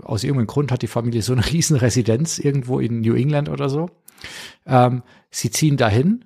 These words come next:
also die Locks, äh, und finden dann auf einmal einen Haufen Schlüssel, nämlich Keys, ja, und daher auch dann Lock passt ja auch wieder zu Key, ja, weil es ja auch das, äh, das Schloss sein kann, also hier ganz großes Wortspiel. Ja, und sie finden dann also raus, dass diese Schlüssel, die sie finden in dem ganzen Haus,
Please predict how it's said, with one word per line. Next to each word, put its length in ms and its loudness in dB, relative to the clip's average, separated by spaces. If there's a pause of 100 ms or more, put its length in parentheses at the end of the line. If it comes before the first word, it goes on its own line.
also 240 -2
die 120 -2
Locks, 560 -2 (120)
äh, 200 4
und 200 0
finden 240 0
dann 140 0
auf 160 -4
einmal 220 0
einen 120 0
Haufen 240 2
Schlüssel, 360 0
nämlich 340 -4
Keys, 400 -4
ja, 180 -4
und 240 -6
daher 240 2
auch 100 -4
dann 300 -2 (240)
Lock 420 2
passt 240 -2
ja 60 0
auch 100 -6
wieder 180 0
zu 160 -4
Key, 340 -4 (120)
ja, 340 -4
weil 160 -4
es 80 -6
ja 80 -2
auch 140 -4
das, 280 -8
äh, 280 -6 (640)
das 120 -10
Schloss 280 2
sein 180 2
kann, 380 2
also 240 -2
hier 400 0
ganz 180 -2
großes 320 -4
Wortspiel. 480 -2 (440)
Ja, 120 4
und 100 2
sie 140 0
finden 240 0
dann 160 2
also 240 2
raus, 400 2
dass 220 -2
diese 200 -2
Schlüssel, 460 -2
die 120 -4
sie 120 -4
finden 320 -4
in 80 -4
dem 140 -6
ganzen 400 -2
Haus, 340 -2